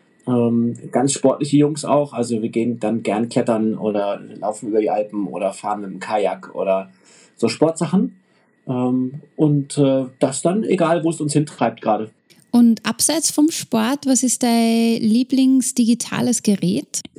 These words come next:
Speaker 1: Kein Lieblingsdigitalgerät, weil, mm, das ja immer darauf ankommt, was ich gerade machen möchte. Und manchmal sind Digitalgeräte dafür richtig gut. Ähm, und dann benutze ich auch ein Digitalgerät, aber eben halt das grad, was passt.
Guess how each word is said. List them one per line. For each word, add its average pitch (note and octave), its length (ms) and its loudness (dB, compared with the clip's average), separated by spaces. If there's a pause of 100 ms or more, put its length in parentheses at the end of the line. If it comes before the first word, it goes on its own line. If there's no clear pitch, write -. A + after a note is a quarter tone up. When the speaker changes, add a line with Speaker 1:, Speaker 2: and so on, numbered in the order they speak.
Speaker 1:
Kein D#3 200 2
Lieblingsdigitalgerät, C#3+ 1200 0 (440)
weil, B2 880 0 (160)
mm, A#2+ 580 -2
das - 460 -2 (140)
ja A#2+ 160 2
immer D3+ 180 4
darauf A#2 180 -4
ankommt, D3+ 340 0
was B2+ 140 0
ich A#2+ 60 -10
gerade A#2 220 -4
machen C3 200 2
möchte. F#2 280 0
Und F2+ 80 0
manchmal C#3 300 2
sind C3 180 0
Digitalgeräte B2 640 -2
dafür C3+ 260 -2
richtig - 220 -12
gut. G#3 240 2 (720)
Ähm, A#2+ 400 0
und A2 220 0
dann A#2 180 2
benutze A#2 320 0
ich - 100 -2
auch D#3 120 0
ein D#3 80 4
Digitalgerät, D3 680 2
aber C3 200 2
eben B2 200 2
halt B2 220 0
das C3+ 260 0
grad, A2+ 300 -2
was B2 140 -2
passt. D3 340 -2